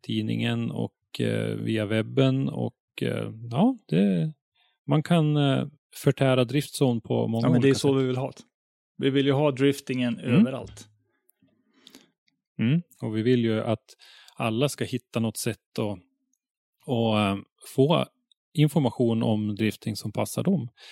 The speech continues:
Speaker 1: Men, eh, det kan vi också säga lite grann. Vi, eh, det finns ju fler än vi som, eh, pratar om sånt här ute i poddosfären. Eh, jag såg, eh, bland annat att, eh, Onroaders, eh, gör en liten nystart och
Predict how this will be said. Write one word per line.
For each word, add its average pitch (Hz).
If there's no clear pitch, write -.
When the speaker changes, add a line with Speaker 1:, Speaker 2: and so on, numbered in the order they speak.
Speaker 1:
Men, 180
eh, 180
det 139
kan 247
vi 294
också 220
säga 113
lite 107
grann. 107
Vi, 151
eh, 139
det 139
finns 170
ju 160
fler 170
än 139
vi 220
som, 117
eh, 107
pratar 107
om 98
sånt 95
här 190
ute 110
i 98
poddosfären. 104
Eh, 120
jag 127
såg, 160
eh, 156
bland 151
annat 139
att, -
eh, 120
Onroaders, 160
eh, 131
gör 160
en 160
liten 139
nystart 147
och 135